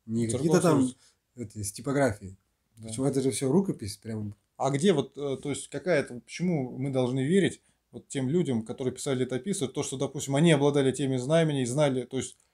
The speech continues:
Speaker 2: э, мы же должны с чем-то сравнить это.
Speaker 1: Но они брали, опять же, там есть же слова Павла, слова Василия Великого, вот эти
Speaker 2: Мгм.
Speaker 1: основные такие
Speaker 2: Мгм.
Speaker 1: догматические, там это все есть потом в историческом. И, и Иосиф Флавий, Иудейская война,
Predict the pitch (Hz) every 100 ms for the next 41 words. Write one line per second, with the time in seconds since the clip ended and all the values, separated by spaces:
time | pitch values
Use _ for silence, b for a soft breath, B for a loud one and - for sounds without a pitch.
0 | _ _ _ _ 127 135 147 131 135 131
1 | 123 120 120 127 127 117 117 131 151 202
2 | 120 131 160 185 208 196 156 139 160 135
3 | 127 147 156 147 127 - 143 135 127 127
4 | 123 113 101 _ - 127 139 147 139 -
5 | 135 131 123 117 113 107 104 117 113 123
6 | 143 170 175 135 120 - 117 110 104 _
7 | 120 123 135 151 110 104 123 131 131 117
8 | 147 190 156 - _ _ 113 120 110 104
9 | 127 104 - 101 b b b - 127 127
10 | 131 131 143 143 165 165 131 135 135 127
11 | 123 123 127 123 - 117 117 113 101